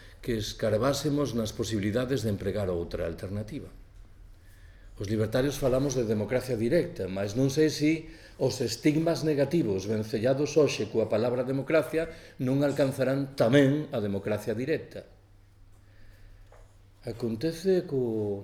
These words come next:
termo democracia algo similar ao que sucede coa palabra transición. Ben sabedes que hai moita xente que teima en defender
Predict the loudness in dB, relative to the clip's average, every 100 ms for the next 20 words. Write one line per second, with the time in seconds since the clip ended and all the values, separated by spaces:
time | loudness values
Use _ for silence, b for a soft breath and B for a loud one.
0 | 2 4 4 2 2 0 -2 -2 0 0
1 | 0 -2 -2 -2 -2 0 0 -2 -4 -6
2 | -4 -2 -2 -2 -2 0 -2 0 0 -2
3 | -2 -6 -6 -6 -4 -4 -6 -14 -20 -20
4 | -20 b b b b b -4 -2 0 0
5 | 0 -2 0 2 2 0 0 2 6 6
6 | 4 -2 0 2 4 2 2 0 0 2
7 | 4 4 2